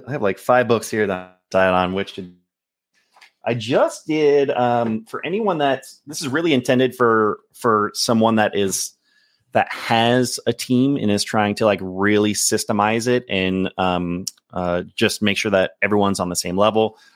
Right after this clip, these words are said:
I just read this book, which was the longest book that it ever took me to read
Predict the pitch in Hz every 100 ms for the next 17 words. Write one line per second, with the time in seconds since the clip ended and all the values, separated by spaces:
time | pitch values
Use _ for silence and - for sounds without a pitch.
0 | - 95 110 - 113 90 90 117 - 117
1 | - 104 - 104 98 117 107 107 - 95
2 | 101 104 123 131 - 110 110 - 98 92
3 | - 101 101 110 - 117 - 110 98 98
4 | 107 110